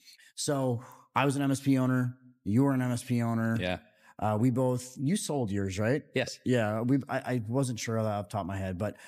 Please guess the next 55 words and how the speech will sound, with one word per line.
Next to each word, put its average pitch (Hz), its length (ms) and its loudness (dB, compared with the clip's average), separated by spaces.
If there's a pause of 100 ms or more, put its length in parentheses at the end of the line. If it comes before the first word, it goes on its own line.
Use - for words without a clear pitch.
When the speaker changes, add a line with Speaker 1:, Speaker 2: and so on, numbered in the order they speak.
(120)
Speaker 1:
we 120 60 4
Speaker 2:
Yep. 123 80 4
Speaker 1:
both 165 200 2
sold. 131 480 -2 (680)
So 156 240 -4
we've 139 200 2
both 175 260 2
been 139 180 4
kinda 131 260 2
down 123 320 2
this 113 140 -2
path, 117 400 -2
both 123 280 0
on 127 160 2
the 143 80 4
vendor 127 420 0
side 113 320 -2
now. 110 240 -2
So - 140 -6
it's 107 100 -8
kinda 143 220 -2
cool. 113 440 -2 (640)
Uh, 120 320 -2 (240)
why - 100 -8
don't - 20 -6
you 185 60 -2
just - 260 -4
maybe 139 200 4
do 131 160 4
a - 20 2
little 127 180 0
quick 151 240 -2
intro 131 400 0
of 113 220 -4
where 123 160 0
you're 123 200 2
at 117 180 -2
now, 131 360 0
your, 110 200 -2 (200)
your 85 160 -6
role, 123 580 2
what 127 160 -2
Citricom 113 500 -2
does, 107 300 -2
et 85 80 -8
cetera, 107 320 -4
for 110 160 -2
all 101 140 0
of 98 80 -4
our 95 260 -4
listeners? - 420 -8
Speaker 2:
Yeah, 175 220 -2
yeah, 156 360 -2
absolutely. 110 540 -4
Um, 107 460 0